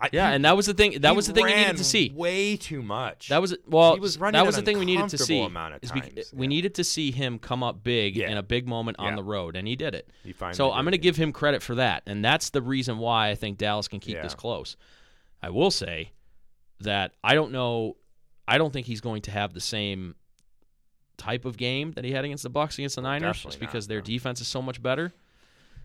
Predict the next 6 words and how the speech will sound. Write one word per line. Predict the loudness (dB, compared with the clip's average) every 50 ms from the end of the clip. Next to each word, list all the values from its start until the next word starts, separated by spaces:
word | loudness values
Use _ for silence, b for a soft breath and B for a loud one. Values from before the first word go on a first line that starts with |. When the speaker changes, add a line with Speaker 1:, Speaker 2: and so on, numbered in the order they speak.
| b b -20 -20 -14 -6
Speaker 2:
than | -4 -4 -2
the | -2
Speaker 1:
Yeah. | 0 0 -2 -2
Speaker 2:
Bucs. | -2 -4 -6 -6 -8 -12 -18 -20 -20 -20 -10 -4 -2
Um, | 0 0 2 0 0 -2 -4 -6 -10 b b b b b b b b -10
Speaker 1:
Yeah. | -8 -8 -8